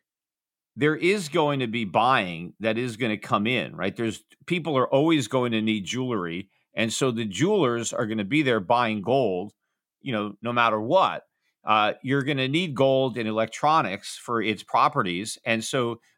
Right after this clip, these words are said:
uh, people who are in that industry that need gold are there to buy gold because they need it.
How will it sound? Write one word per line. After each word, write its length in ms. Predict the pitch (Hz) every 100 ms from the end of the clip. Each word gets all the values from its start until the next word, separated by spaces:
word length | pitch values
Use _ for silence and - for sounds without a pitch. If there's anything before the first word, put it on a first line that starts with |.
| -
uh, 80 | 107
people 480 | - 156 135 135 123
who 360 | 127 127 117 -
are 160 | 113
in 120 | 131 127
that 160 | 120
industry 500 | 135 170 143 - 107
that 180 | 107 110
need 260 | 123 127 107
gold 500 | 131 147 107 110 - _ _ _ -
are 260 | 120 120
there 420 | 104 127 139 135
to 140 | 131 -
buy 280 | 101 113 110
gold 460 | 104 151 135 113
because 320 | 110 - 113
they 160 | - 107
need 240 | 120 202
it. 160 | 131 -